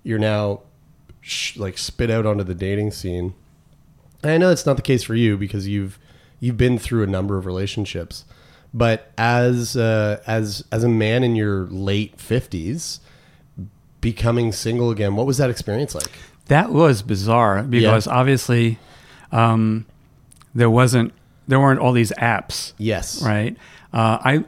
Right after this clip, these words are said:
Speaker 2: I met Monica in Zen training, and actually I was married at the time to someone else,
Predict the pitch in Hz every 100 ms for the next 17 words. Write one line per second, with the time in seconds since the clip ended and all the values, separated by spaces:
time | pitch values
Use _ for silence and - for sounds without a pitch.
0 | 135 139 139 143 110 113 135 175 113 104
1 | 110 - - 120 104 117 170 - 107 -
2 | - - _ _ _ _ _ - - 113
3 | - 131 - 127 107 113 110 113 107 147
4 | 151 107 - 101 107 92 101 117 - -
5 | 101 98 113 123 110 - -